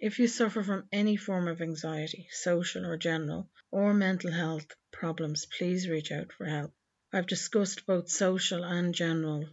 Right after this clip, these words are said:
anxiety in other blogs and give you some tips for to help you.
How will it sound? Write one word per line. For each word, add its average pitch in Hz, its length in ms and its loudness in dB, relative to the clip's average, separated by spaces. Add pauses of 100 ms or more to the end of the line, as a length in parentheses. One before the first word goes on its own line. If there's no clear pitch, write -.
(160)
anxiety 156 760 0
in 165 200 -2
other 165 240 0
blogs 156 640 -6
and 165 220 -2
give 165 180 -2
you 160 120 0
some 160 260 -4
tips - 540 -6
for 180 100 2
to 151 100 -2
help 156 320 0
you. - 120 -8